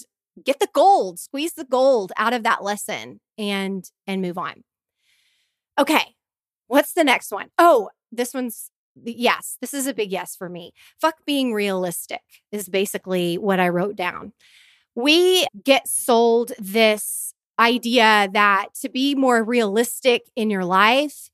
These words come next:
is to be more responsible, to be more adult. And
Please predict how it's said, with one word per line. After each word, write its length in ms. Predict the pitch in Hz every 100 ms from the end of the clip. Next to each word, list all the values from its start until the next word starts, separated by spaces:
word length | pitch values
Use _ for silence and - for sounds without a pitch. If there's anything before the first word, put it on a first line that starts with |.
| _ _ _ _ _
is 640 | 254 247 226 214 196 - - _
to 80 | -
be 140 | 247 233
more 200 | 214 202
responsible, 1080 | 196 - 220 226 233 214 208 202 202 202 -
to 120 | 233
be 320 | 175 214 214
more 440 | 196 202 196 190 -
adult. 800 | - 196 185 180 214 226 - - - _ _ _ _ _
And 480 | 254 254 262 254